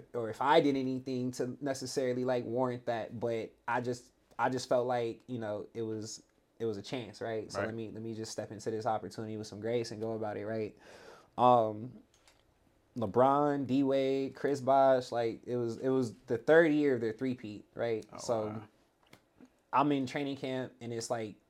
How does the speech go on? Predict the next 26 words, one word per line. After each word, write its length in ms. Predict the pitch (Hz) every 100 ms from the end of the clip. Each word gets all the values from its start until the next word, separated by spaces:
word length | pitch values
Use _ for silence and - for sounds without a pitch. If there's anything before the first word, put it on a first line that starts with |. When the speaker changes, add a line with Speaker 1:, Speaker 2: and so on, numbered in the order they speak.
| _ _ _ _
Speaker 1:
it's 200 | 113 -
the 100 | 110
Heatles. 480 | 185 147 104 - - _ _ _ -
You 100 | 113
know 40 |
what 0 |
I'm 80 | 113
Speaker 2:
Mm-hmm. 80 | 113
Speaker 1:
saying? 240 | 120 123
It's 100 | 117
the, 100 | 104
it's 160 | 117 113
the 100 | -
Heatles 260 | 135 147 135
situation, 560 | 131 127 113 110 113
and 140 | 113 117
I'm 120 | 120
like, 360 | 117 110 107 _ - - - - - - - _ _ _ _ _ _ _ _ _ _ _ _ _ _ _ _ _
you 160 | 147 123
know, 100 | 120
this 140 | 117
is 100 | -
lit. 320 | 110 120 104 - -
And, 240 | 170 123
and 160 | 127 127
I, 140 | 139